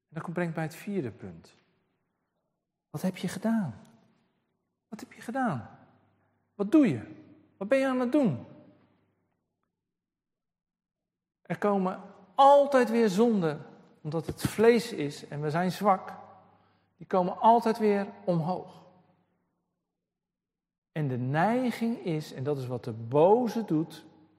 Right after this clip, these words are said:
verstoppen. Duik maar achter de bosjes, daar heb je hem, duiken. Maar dat heeft ook andere bewoordingen. Net wat ik zei, baat er niet, dan schaadt het niet. Je moet alles een keer geprobeerd hebben in het leven.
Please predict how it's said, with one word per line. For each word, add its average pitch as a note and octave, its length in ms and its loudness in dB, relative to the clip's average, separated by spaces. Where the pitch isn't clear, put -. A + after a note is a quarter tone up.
verstoppen. - 460 -8
Duik E3 200 -10
maar F3 100 -8
achter D#3 200 -10
de C#3+ 60 -6
bosjes, D3+ 280 -6
daar C#4 120 -8
heb G#4 120 -2
je G#3+ 60 -8
hem, E3+ 160 -8
duiken. - 340 -12
Maar E3+ 120 -2
dat F#3 100 0
heeft G#3 200 2
ook G3 160 -2
andere G#3+ 420 4
bewoordingen. G#2+ 640 -6
Net C#3 160 -10
wat D3+ 100 -6
ik D3 80 -6
zei, F3 300 -6
baat C#3 280 -4
er D3 80 -6
niet, C#3 160 -8
dan C3 80 -12
schaadt D#3+ 380 -12
het - 140 -20
niet. G#2 300 -20
Je G#2+ 140 -20
moet B2+ 160 -10
alles D#3 280 0
een E3 60 -2
keer G3 200 -8
geprobeerd G#3 440 -8
hebben G#3+ 240 -6
in G#3 60 -6
het G3+ 100 -6
leven. F#3 420 -6